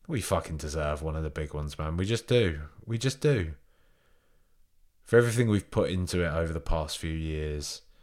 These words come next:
we've still got one of the best fan bases in the country, man. Like, yeah, all right, we have a moan about the owners and stuff here and there and whatever. There's a few boos at halftime sometimes, but I still, even then, I think we beat ourselves up too much, man.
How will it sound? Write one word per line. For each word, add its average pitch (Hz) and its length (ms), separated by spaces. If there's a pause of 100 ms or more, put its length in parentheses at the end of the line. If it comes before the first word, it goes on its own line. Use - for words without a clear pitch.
(1040)
we've 131 100
still 143 160
got 92 120
one 92 100
of 92 60
the 87 40
best 87 320
fan 80 240
bases 78 380
in 76 80
the 76 60
country, - 480
man. 73 320 (120)
Like, 80 380 (320)
yeah, - 120
all 95 60
right, 87 160
we 90 80
have 95 120
a 90 40
moan 87 400
about 82 300
the 87 140
owners 82 380
and 82 120
stuff - 280
here 80 240
and 78 160
there 76 380
and 76 240 (440)
whatever. 85 260
There's 78 160
a 80 40
few 87 180
boos 85 420
at - 80
halftime 80 720 (1040)
sometimes, 80 560
but 101 140
I 107 80
still, - 240
even 95 200
then, 90 160
I 85 80
think 82 220
we 85 100 (120)
beat 87 220
ourselves 78 460
up 71 160
too - 200
much, 73 360
man. 76 200